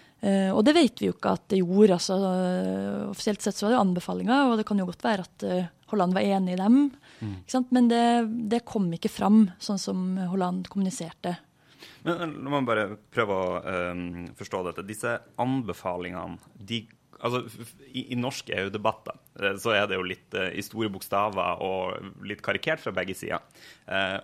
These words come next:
Speaker 2: og, eh, det er litt vanskelig noen gang å få helt klarhet i hvorvidt det er, ehm, hvorvidt det er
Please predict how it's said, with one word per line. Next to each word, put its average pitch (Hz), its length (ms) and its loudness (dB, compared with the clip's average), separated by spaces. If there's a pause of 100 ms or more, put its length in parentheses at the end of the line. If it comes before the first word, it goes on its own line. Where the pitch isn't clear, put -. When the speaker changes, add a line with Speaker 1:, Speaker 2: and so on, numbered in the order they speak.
Speaker 2:
og, 107 440 2
eh, - 340 -10
det 104 120 -6
er 113 80 2
litt 107 160 -4
vanskelig 101 480 -4
noen 98 200 -4
gang 92 300 -4
å 98 140 -4
få 101 240 -2
helt 98 160 -4
klarhet 107 420 0
i 92 200 -6
hvorvidt 104 400 -8
det - 180 -6
er, 95 320 0 (500)
ehm, 87 640 -8 (440)
hvorvidt 98 300 -6
det 92 180 -2
er 87 300 -2